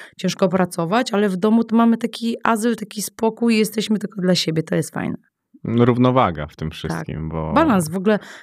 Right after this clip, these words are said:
Speaker 1: balans, ja tego doświadczyłam tak bardzo fizycznie, bo wtedy straciłam tytuł mistrzowski, ale ten balans w życiu prywatnym i zawodowym, jeżeli chce się osiągnąć sukces, e, w danej płaszczyźnie, ten balans musi być zachowany, bo,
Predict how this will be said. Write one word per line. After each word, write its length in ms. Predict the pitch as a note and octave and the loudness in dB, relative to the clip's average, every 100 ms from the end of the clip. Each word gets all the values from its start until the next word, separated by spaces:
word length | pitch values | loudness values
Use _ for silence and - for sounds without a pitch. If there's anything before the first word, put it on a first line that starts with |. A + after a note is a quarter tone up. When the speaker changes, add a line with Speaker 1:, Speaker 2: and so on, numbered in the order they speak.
| _ | _
Speaker 1:
balans, 540 | G3 G#3+ G#3+ G#3+ G3+ G#3 | 0 2 2 2 0 0
ja 140 | G#3 G#3+ | 2 2
tego 180 | G#3 G#3 | 0 0
doświadczyłam 720 | G#3 - - - B3+ F#3 E3+ | 0 -4 -4 0 2 2 0
tak 260 | F#3 D#3+ - - - - | -4 -6 -10 -20 -16 -4
bardzo 760 | E3+ G3+ F3+ F#3+ G3 G3 F#3+ F#3 | 0 2 2 0 2 4 2 0
fizycznie, 680 | - F#3 F#3+ C#4+ - F3 | -2 0 2 2 4 2
bo 100 | E3 | 0
wtedy 260 | E3 F#3+ E3 | -2 -4 -4
straciłam 440 | - F#3 - C3 A#2+ | -2 -4 -2 -2 -2
tytuł 240 | A#3 A3 | 2 2
mistrzowski, 420 | F#3 - E3+ F3+ | 2 2 -2 2
ale 180 | F3+ F3+ | 2 4
ten 220 | F3+ F3+ | 2 2
balans 380 | F#3 F#3 F#3+ D#3+ | 4 4 2 0
w 40 | |
życiu 360 | D#3+ F#3 - F#3 - - - | -2 -2 0 0 -2 -8 0
prywatnym 520 | F#3+ G3 G3 G#3 F#3+ | 2 2 2 2 2
i 20 | |
zawodowym, 540 | F#3 F3 F#3 F#3 F#3+ | 2 2 2 4 4
jeżeli 200 | F3+ G3 | 2 2
chce 160 | G#3+ G3+ | 0 0
się 140 | - | 0
osiągnąć 440 | G3 - G3+ F#3+ - | 0 2 4 2 0
sukces, 580 | - - - A3 D4+ - | -2 -2 0 0 0 -4
e, 0 | - - _ - F#3+ F#3 F#3+ F#3+ F#3 F#3 F#3 - | -18 -20 _ 0 4 4 4 4 4 4 2 -2
w 100 | E3+ | -2
danej 220 | G3+ G3 | 2 2
płaszczyźnie, 380 | F#3 - G#3+ A#3 | 0 -2 2 2
ten 180 | G3 F#3 | 4 4
balans 360 | G3+ F#3 F3+ | 4 2 0
musi 200 | F3 - | -4 -4
być 160 | F3 D#3+ | -4 -2
zachowany, 500 | E3 E3 D#3+ D3 D#3 | -2 0 0 0 -2
bo, 280 | E3+ F3 | -2 0